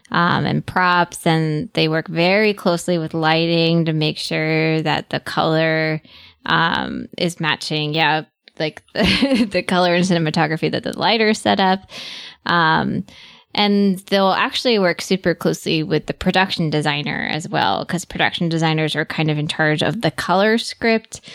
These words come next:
um, which is sort of the overall look and lighting of the film. Um, maybe you guys, I will put these in the show notes. They're,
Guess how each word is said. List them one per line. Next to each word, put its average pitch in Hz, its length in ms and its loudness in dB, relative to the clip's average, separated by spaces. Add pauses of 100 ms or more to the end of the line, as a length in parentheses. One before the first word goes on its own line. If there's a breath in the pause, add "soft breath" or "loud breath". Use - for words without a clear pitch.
(240 loud breath)
um, 175 220 2
which 170 160 2
is 165 80 -4
sort 170 120 0
of 160 100 0
the 170 120 2
overall 165 800 2
look 165 380 0
and 165 160 2
lighting 156 680 0
of 156 280 -4
the 160 100 -6
film. 156 720 0 (520 soft breath)
Um, 160 360 0
maybe 185 260 2
you 170 300 2
guys, 165 260 2
I 190 140 2
will 214 180 0
put 233 160 0
these 185 160 2
in 175 60 -2
the 160 100 -4
show 165 220 0
notes. 160 320 -4
They're, 156 440 -4